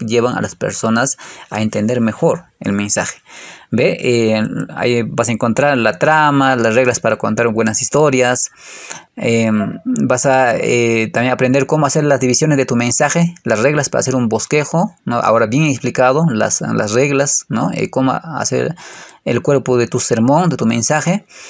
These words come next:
Y, eh, pues también vas a aprender cómo hacer conclusiones que inspiran, cómo hacer el llamado.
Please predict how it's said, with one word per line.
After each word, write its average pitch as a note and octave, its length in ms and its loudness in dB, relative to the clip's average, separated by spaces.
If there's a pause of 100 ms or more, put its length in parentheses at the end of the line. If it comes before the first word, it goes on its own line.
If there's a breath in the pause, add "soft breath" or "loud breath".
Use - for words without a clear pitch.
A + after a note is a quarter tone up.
(520 loud breath)
Y, G3 320 4
eh, D3 460 2
pues E3+ 220 2
también D#3 220 2
vas D3+ 100 2
a D3 60 4
aprender C#3 440 2
cómo E3+ 480 4
hacer D3 220 0
conclusiones C3+ 560 -2
que D#3+ 120 0
inspiran, D#3 600 2
cómo C3+ 180 0
hacer C3 180 0
el C#3 180 -2
llamado. D#3 680 2